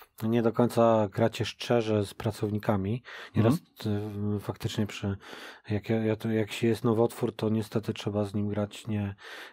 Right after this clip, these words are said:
Speaker 1: nie w, nie w takiej równej walce.
Speaker 2: Mhm.
Speaker 1: To faktycznie.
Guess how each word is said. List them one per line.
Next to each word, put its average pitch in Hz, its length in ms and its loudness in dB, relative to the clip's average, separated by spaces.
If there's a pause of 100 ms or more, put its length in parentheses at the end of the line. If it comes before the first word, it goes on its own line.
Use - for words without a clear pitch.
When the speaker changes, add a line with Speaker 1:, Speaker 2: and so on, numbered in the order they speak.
(120)
Speaker 1:
nie 107 220 2
w, 104 200 -6 (160)
nie 107 360 0
w 110 40 -6
takiej 104 400 -2 (160)
równej 110 320 4
walce. 104 500 4 (180)
Speaker 2:
Mhm. 127 260 2
Speaker 1:
To - 60 0
faktycznie. 113 640 0